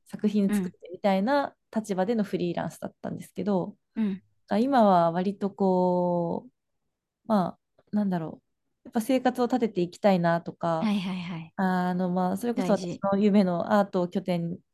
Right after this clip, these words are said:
Speaker 1: アートを通じたこう、なんか、地域の拠点作りみたいなのをずっと言ってるんですけど、
Speaker 2: うんうん。
Speaker 1: なん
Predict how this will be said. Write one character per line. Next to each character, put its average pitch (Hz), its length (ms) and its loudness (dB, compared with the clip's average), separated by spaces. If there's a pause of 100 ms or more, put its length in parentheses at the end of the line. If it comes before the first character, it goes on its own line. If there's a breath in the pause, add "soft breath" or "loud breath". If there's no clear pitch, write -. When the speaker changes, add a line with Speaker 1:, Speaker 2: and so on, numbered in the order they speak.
Speaker 1:
ア 226 140 6
ー 220 80 4
ト 185 100 2
を 175 60 0
通 185 180 -6
じ 175 100 -10
た 190 120 0
こ 180 140 -8
う、 175 40 -6
な 175 80 -4
ん 175 60 -10
か、 - 180 -6 (520)
地 - 120 -6
域 190 160 -6
の 180 80 -2
拠 180 140 -8
点 180 180 0
作 185 160 -8
り 170 120 -4
み 170 100 -8
た - 80 -8
い - 40 -4
な - 80 -6
の - 80 -8
を - 40 -6
ず 175 80 -10
っ - 40 -12
と - 180 -10
言 175 120 -6
っ - 20 -6
て 214 60 -2
る 220 80 4
ん - 40 0
で 175 280 -4
す - 120 -20
け - 100 -20
ど、 247 60 -4
Speaker 2:
う 202 40 -2
ん - 40 -2
う - 20 -8
ん。 - 20 -12
Speaker 1:
な - 40 -20
ん - 40 -20